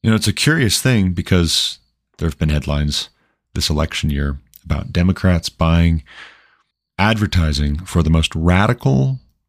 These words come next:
Republicans in primaries across the U S, because the Democrats want to run against the most radical, unhinged,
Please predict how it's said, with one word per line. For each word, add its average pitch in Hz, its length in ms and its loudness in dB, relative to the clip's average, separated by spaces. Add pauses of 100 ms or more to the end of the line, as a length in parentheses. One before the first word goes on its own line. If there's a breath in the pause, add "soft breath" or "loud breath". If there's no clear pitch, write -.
Republicans 85 1000 0 (520)
in 92 160 4
primaries 80 760 2 (480)
across 139 400 -2
the 101 80 0
U 78 120 0
S, - 300 -8 (520)
because 95 280 0
the 92 80 0
Democrats 85 800 0 (540)
want 98 200 2
to 95 100 2
run 101 280 2
against 80 640 -2
the 87 60 -6
most 80 260 -2
radical, 107 800 0
unhinged, 85 680 2